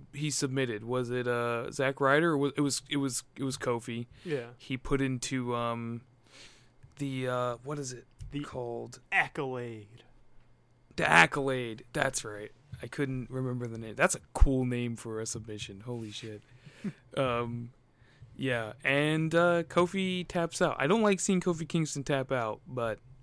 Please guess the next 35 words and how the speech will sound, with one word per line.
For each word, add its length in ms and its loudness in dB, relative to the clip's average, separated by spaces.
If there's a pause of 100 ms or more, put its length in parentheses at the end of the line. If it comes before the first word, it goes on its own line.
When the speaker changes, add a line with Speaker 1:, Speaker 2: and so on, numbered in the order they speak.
(420)
Speaker 1:
Rusev's 460 2
over. 480 2 (160)
Rusev's 600 0
getting 440 -6
to, 300 -6
uh, 460 -2 (1040)
get 160 -2
another 440 4
chance 680 -2 (160)
at 280 -4
the 260 -4
U 200 -2
S 140 0
title. 420 -6 (180)
Speaker 2:
Yep. 140 -6
Speaker 1:
And 80 -8
I 60 -4
think 340 -6
that 160 2
will 80 2
make 240 4
him 400 0
United 320 2
States 220 0
champion 400 -2
for, 100 -4
like, 140 0
the 100 -16
third 260 0
time 300 -4
then. 200 -12 (260)
So, 260 -6 (300)
Speaker 2:
<laughs> 280 -20
Speaker 1:
that's 200 -4
cool. 300 -10